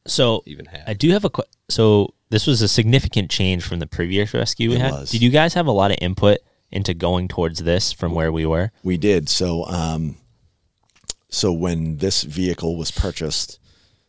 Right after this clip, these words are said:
Speaker 3: um, Sean White was the captain of the rescue, and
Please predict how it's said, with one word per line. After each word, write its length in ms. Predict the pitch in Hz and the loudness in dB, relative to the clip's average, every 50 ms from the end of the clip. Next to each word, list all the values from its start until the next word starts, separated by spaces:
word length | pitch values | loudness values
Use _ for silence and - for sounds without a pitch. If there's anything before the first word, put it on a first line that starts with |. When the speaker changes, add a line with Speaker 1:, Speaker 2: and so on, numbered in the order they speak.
| _ _ _ | _ _ _
Speaker 3:
um, 580 | - 80 78 73 73 73 71 71 69 - - - _ _ _ _ _ _ _ _ _ _ _ _ | -8 -8 -6 -6 -6 -6 -6 -8 -10 -12 -16 -20 _ _ _ _ _ _ _ _ _ _ _ _
Sean 320 | - - - 95 80 80 80 | -6 -2 0 0 0 0 -2
White 200 | 85 82 69 57 | -4 -6 -6 -8
was 120 | 67 - | -10 -12
the 80 | 71 - | -12 -8
captain 360 | - 90 76 73 - 85 76 | -8 -8 -8 -8 -10 -10 -10
of 60 | 69 | -10
the 80 | 71 69 | -10 -10
rescue, 380 | 62 62 64 - - - - - _ _ _ _ _ _ _ _ _ _ _ _ _ _ _ - | -12 -12 -12 -12 -14 -14 -18 -18 _ _ _ _ _ _ _ _ _ _ _ _ _ _ _ -8
and 500 | 92 87 82 80 78 78 78 71 - | -4 -4 -4 -4 -4 -6 -6 -8 -10